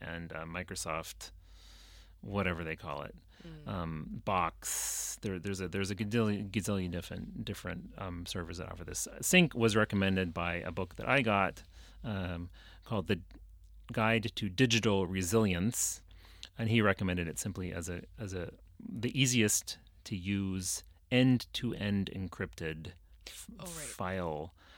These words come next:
Speaker 1: um, storage, uh, ser-, or cloud storage solution.
Speaker 2: Right.
Speaker 1: So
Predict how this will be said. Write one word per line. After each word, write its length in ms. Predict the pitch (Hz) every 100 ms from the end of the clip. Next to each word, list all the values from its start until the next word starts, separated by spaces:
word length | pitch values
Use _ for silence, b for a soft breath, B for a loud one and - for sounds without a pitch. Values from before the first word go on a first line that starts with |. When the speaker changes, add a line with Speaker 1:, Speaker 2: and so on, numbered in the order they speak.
| B -
Speaker 1:
um, 320 | 98 82 80
storage, 640 | - 87 80 78 76 - - b b b -
uh, 80 | -
ser-, 340 | - - 80 -
or 120 | 95
cloud 400 | - 101 87 82
storage 480 | - 87 78 73 - - _
solution. 720 | - 101 87 90 - 52 - -
Speaker 2:
Right. 140 | 180 151
Speaker 1:
So 160 | 92